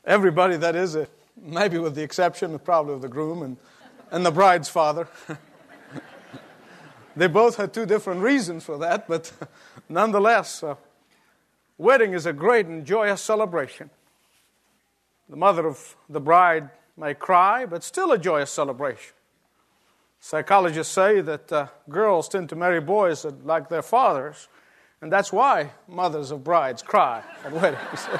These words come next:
A friend of mine says that, uh, the reason people cry at wedding is because they have been through it,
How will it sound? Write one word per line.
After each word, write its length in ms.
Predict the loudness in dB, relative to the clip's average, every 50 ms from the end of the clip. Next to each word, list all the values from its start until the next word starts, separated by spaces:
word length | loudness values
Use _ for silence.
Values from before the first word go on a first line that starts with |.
| -8 -8 -10 -10 -10 -10 -8 -8 -8 -8 -10 -10 -12 -12 -12 -12 -12 -12 -12 -12 -14 -14 -14 -14 -14 -14 -14 -16 -16 -16 -16 -16 -16 -16 -18 -20 -20 -20 -20 -20 -20 -18 -18 -20 -20 -20 -20 -20 -20 -20 -20 -20 -20 -20 -20 -12 -2
A 140 | 0 0 4
friend 220 | 6 6 6 6
of 100 | 2 2
mine 260 | 4 4 4 4 2 -2 -8 -2
says 260 | 0 2 2 2 0
that, 260 | 0 -2 -2 -2 0 0
uh, 100 | 0 0 -2 -8 -20 _ _ -20 _ _ _ -8
the 80 | -4
reason 340 | -2 0 0 0 -2 -4 -6
people 320 | -4 -4 -4 -2 -2 -4 -4
cry 320 | -2 2 4 6 6 6
at 160 | 4 0 -2 0
wedding 260 | 0 0 2 0 -2
is 100 | -4 -6
because 340 | -8 -4 -2 0 0 0 2
they 100 | 2 2
have 160 | 0 0 -2
been 340 | 0 0 0 0 0 -2 -4
through 300 | -2 0 2 2 2 0
it, 140 | -2 -6